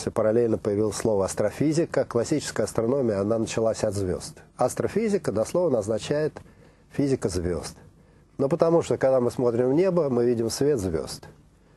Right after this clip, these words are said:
Потом люди разобрались, что звезды собраны в кучи. Вот, эту кучу, в кучу,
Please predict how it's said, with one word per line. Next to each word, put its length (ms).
Потом 400
люди 220
разобрались, 640
что 240
звезды 380
собраны 440
в 80
кучи. 540
Вот, 360
эту 240
кучу, 520
в 100
кучу, 540